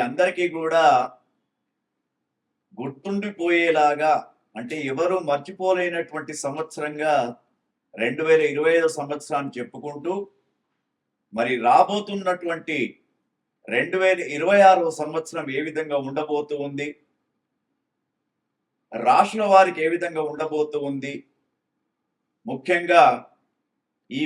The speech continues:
ఉగాది పండుగకు పేరు కూడా ఏమిటి అంటే రాబోతున్నటువంటి సంవత్సరం పరాభవనామ సంవత్సరం అని చెప్పేసి ఆ యొక్క దానికి కూడా పేరు. మరి ఇప్పుడు ఈ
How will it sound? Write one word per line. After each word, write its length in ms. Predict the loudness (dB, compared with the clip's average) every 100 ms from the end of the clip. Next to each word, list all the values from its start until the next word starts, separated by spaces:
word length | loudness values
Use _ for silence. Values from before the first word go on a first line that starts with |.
| -4
ఉగాది 380 | 4 6 6 4 0
పండుగకు 440 | -2 0 0 0 -2 -2
పేరు 260 | 0 0 -2
కూడా 260 | -4 0 4 4 2 -4 -8
ఏమిటి 300 | -8 -6 -4
అంటే 160 | -4 -2 0
రాబోతున్నటువంటి 920 | 2 2 -2 -6 -10 -12 -10 -10 -12 -8
సంవత్సరం 560 | -8 -6 -8 -6 -2 -2 -2 -12 _ _ _ _ _ _ _ _ -2
పరాభవనామ 720 | 4 6 6 6 4 4 2 -2 -6
సంవత్సరం 440 | -4 -6 -6 -6 -6
అని 100 | -6
చెప్పేసి 360 | -10 -8 -8 -2 0
ఆ 20 | 0
యొక్క 160 | -2 -4 0
దానికి 260 | 0 -2 -8
కూడా 140 | -6 -6 -4
పేరు. 260 | -6 -6 -10 _ _ _ _ _ _ _ _ _ _ -6 -2
మరి 200 | 0 0 -4 _ _ _ _ _ _ _ _ _ _
ఇప్పుడు 360 | -14 -8 -2 -2 -2 -8 _ _ _ _ _ _ _
ఈ 100 | -6